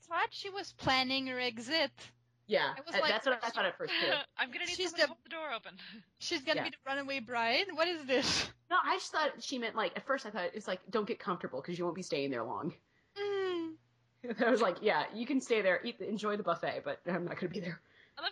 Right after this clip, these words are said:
Speaker 3: Callie. She's like, "Oh, but we won't see anything back there, <laughs> you know? Wait, then we'll block people's view."
Speaker 2: <laughs> I know. And then she gets it, and I love Sada Ramirez, how she acts that, and you can see it on her face. Like, "Oh!"
Speaker 3: Um,
Speaker 2: That,
Speaker 3: question.
Speaker 2: I love the banter between those two. I love Bailey Callie friendship.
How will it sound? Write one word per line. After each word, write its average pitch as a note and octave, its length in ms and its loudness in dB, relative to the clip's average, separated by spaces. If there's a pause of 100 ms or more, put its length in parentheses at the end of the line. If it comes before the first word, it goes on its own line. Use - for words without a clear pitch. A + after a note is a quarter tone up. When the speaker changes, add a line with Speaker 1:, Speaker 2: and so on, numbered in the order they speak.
Speaker 3:
Callie. B3+ 220 2
She's - 160 -8
like, F#4+ 100 -4 (100)
"Oh, D#4 280 -4
but G#4+ 80 -10
we G#4+ 80 -12
won't A#4+ 280 -12
see - 100 -8 (140)
anything E4 380 -2
back B3+ 220 2
there, B3+ 160 -10
<laughs> - 140 -8
you B3+ 60 -6
know? B3+ 160 -4 (680)
Wait, F#4 200 2
then D#4 100 -8
we'll F4+ 120 -16
block F#4 180 -6
people's F#4 240 -14
view." C#4 240 0 (460)
Speaker 2:
<laughs> - 60 -2
I D4+ 80 4
know. C#4+ 180 0
And C#4 100 4
then F4 100 4
she E4 200 -2
gets C4 240 4
it, B3 100 0
and A3+ 40 0
I A3 120 -2
love C#4 380 2
Sada G#3 260 -4
Ramirez, F3+ 380 -6
how E3+ 80 -6
she - 200 -12
acts D#3 280 -2
that, E3 160 -4
and E3 40 -12
you E3+ 60 -10
can E3+ 160 -10
see F3 180 -6
it E3+ 60 -2
on D#3+ 80 -2
her B2+ 160 -8
face. - 320 -8
Like, E3 220 -4
"Oh!" B3+ 580 4 (480)
Speaker 3:
Um, B3 200 -2
Speaker 2:
That, D#4 280 2
Speaker 3:
question. D4+ 200 -2 (140)
Speaker 2:
I - 0 -
love F#4 240 6
the F4+ 180 -4
banter D4 320 -6
between A#3 380 -10
those F#3+ 160 -8
two. - 220 -16
I A#3+ 200 -2
love A3+ 360 -2
Bailey F3 240 -6
Callie C3+ 320 -8
friendship. - 360 -18